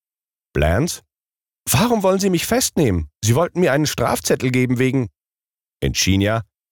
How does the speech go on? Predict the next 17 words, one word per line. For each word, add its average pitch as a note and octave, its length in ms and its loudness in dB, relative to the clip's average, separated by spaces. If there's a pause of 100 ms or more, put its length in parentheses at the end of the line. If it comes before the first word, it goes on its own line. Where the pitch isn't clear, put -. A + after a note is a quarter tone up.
(360)
„Steigen G3 380 0
Sie D#3 160 2
aus, F#3 300 0
habe C2+ 180 -2
ich C2+ 140 -6
gesagt.“ - 640 -6 (840)
Bland: E2 480 -2 (600)
„Warum G#3+ 320 0
wollen E3+ 160 2
Sie F#3 100 -2
mich G3+ 140 -4
festnehmen? C3+ 580 0
Sie A2+ 140 0
haben D#3 200 -2
meine C#3+ 240 0
Autotür B2 400 0
geöffnet.“ D#2+ 540 -2